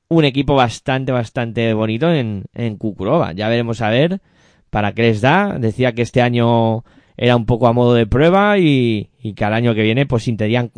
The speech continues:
intentarían competir por, por todo.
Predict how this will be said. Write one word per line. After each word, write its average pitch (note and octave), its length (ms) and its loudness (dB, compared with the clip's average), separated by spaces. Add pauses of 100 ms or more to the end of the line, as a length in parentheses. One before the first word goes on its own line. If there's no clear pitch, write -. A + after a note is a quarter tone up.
intentarían A2+ 680 -2
competir G#2+ 720 -2 (420)
por, G2+ 580 2
por F#2+ 200 -8
todo. C#3+ 380 0